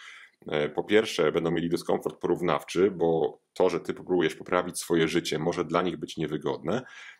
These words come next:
a po drugie, dalsze otoczenie zarabia na twoich, e, uzależnieniach, na twoich złych wyborach. Identycznie jest z treściami w sercu. Jeżeli postanowisz zmienić, e, jakoś, e,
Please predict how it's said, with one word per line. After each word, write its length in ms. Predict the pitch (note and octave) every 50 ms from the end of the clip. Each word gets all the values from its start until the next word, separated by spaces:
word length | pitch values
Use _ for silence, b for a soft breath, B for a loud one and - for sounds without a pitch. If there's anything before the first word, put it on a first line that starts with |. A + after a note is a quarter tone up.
| B B -
a 120 | - D#3
po 120 | - D#3
drugie, 560 | C#3 G#2 A2 A2 A2 A2 A2+ A2 G#2+ G#2 F#2 - E2+ F2+
dalsze 340 | F2 G2 G2+ A#2 A2+ - -
otoczenie 600 | - - G2 F#2+ - - F2+ F#2 F#2+ F#2 F#2+ F#2+ -
zarabia 540 | - F2 G2 F#2+ G2+ G2+ E2+ E2 D#2 D2 C#2+ - _ _
na 220 | - D#2+ D#2 D#2 D2+
twoich, 500 | - - - F2+ F2+ F#2 F2+ - - -
e, 260 | D2+ E2+ F2 E2 -
uzależnieniach, 880 | - E2 - E2+ D#2 D2+ D2 D2+ F2 F#2+ G2 G2 F#2+ F#2 F2 E2+ - -
na 80 | E2 D2
twoich 380 | - - - D#2 D#2+ D#2 - - -
złych 280 | E2 E2 E2 F2 D#2+ D2+
wyborach. 520 | F2+ F2 D#2 E2 D#2 C#2+ - - - - B B B B B B B B
Identycznie 520 | - F#2 E2+ F#2+ F#2 A2+ A2 - A#2 G#2+ G#2
jest 140 | G2 F#2+
z 40 | -
treściami 640 | - F#2 F2 - - G2 F#2 F#2+ F#2+ F#2 - - _ _ _ _ -
w 60 | -
sercu. 480 | - - E2 - - - - - - B B B B B B B
Jeżeli 300 | - - E2+ F#2+ A#2 A#2
postanowisz 560 | A#2 G#2 - G#2 F2+ F#2+ F#2+ F#2 F2+ E2 E2
zmienić, 680 | D#2 D#2 D#2+ D#2 F#2+ G2+ G#2+ G#2 F2+ D#2 - - - -
e, 100 | D#2 D#2
jakoś, 440 | D2+ D#2 D#2 - - - - - -
e, 80 | -